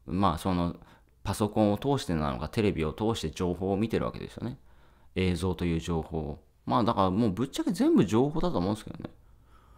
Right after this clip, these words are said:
うん。まあいいや。はい。とりあえず、セールスね、しましょう。はい。ということで、一応今アップしてるので、あ、終わった。ホワイトベア終わりましたね。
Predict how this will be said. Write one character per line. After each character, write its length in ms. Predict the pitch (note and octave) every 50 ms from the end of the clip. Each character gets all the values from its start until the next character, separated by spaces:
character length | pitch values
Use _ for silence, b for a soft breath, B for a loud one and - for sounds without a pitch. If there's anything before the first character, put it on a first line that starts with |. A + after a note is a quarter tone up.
| b b b b b - - - -
う 20 |
ん。 460 | F2+ F2+ F2 E2+ E2+ E2 D#2+ E2 E2+ - - - - - - _ _ _ - - - - - - - -
ま 120 | D#3+ D3+
あ 20 |
い 60 | C#3 A#2+
い 20 |
や。 120 | F#2 - - - - - - - - -
は 80 | - -
い。 80 | G2+ -
と 140 | - D#3
り 100 | D#3 G3
あ 60 | G3 F#3+
え 60 | E3
ず、 280 | B2 G#2+ F2 - - - - - - -
セ 160 | - - C3+
ー 20 | A#2+
ル 60 | F#2+
ス 80 | E2+ -
ね、 220 | D#2+ F2+ F#2 - - - - - -
し 100 | - -
ま 80 | G2
し 80 | F#2+ -
ょ 240 | G#2 E2+ - - - - - -
う。 60 | - - - -
は 120 | - - C2+
い。 60 | - - - b b b b b b
と 80 | G3+
い 20 | A#3
う 60 | A#3
こ 100 | A#3 A3
と 100 | E3+ C3
で、 140 | A2 C3 A#2+
一 220 | A#2 - - F#3
応 40 | F3+
今 340 | F#3+ G3 D#3 G2 - - -
ア 80 | - C3
ッ 40 | C3+ - -
プ 120 | - E3
し 120 | E3 - -
て 100 | E3+ E3+
る 80 | E3
の 160 | C3 F2 C#2+
で、 220 | - F2+ - - - -
あ、 100 | B2 B2
終 120 | - -
わ 60 | D3
っ 60 | D#3+
た。 100 | - -
ホ 260 | - - - - - -
ワ 100 | - D#3+
イ 20 | D#3+
ト 80 | -
ベ 100 | C#3+ D3+
ア 40 | C#3
終 100 | E2+ D#2+
わ 80 | F2+ G2
り 60 | G2+
ま 80 | G2+ -
し 60 | -
た 80 | G1+
ね。 120 | G1+ -